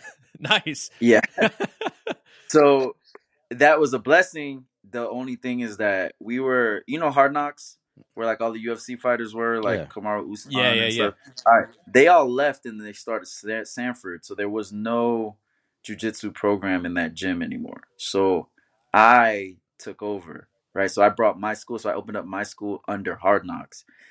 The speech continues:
Speaker 2: So, the only thing that came with that is, like, limitations on the schedule. And now we, we're gonna end up, it,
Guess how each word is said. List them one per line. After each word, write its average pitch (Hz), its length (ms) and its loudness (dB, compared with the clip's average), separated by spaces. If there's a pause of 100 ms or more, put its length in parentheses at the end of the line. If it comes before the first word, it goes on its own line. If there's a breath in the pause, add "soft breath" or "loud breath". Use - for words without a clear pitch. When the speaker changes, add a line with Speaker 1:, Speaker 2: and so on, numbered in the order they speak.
(140 soft breath)
Speaker 2:
So, 113 140 -2
the 120 60 6
only 127 140 4
thing 135 140 0
that 110 140 2
came 131 240 -2
with 113 140 -2
that 104 180 2
is, 95 100 -8
like, 95 160 -6
limitations 104 560 -6
on 87 120 -8
the 113 40 -12
schedule. 87 500 0 (640)
And 107 100 -2
now 120 600 6 (420)
we, 104 420 -4
we're 101 200 -4
gonna 104 280 -6
end 104 220 -8
up, 95 240 -8 (720)
it, 113 120 0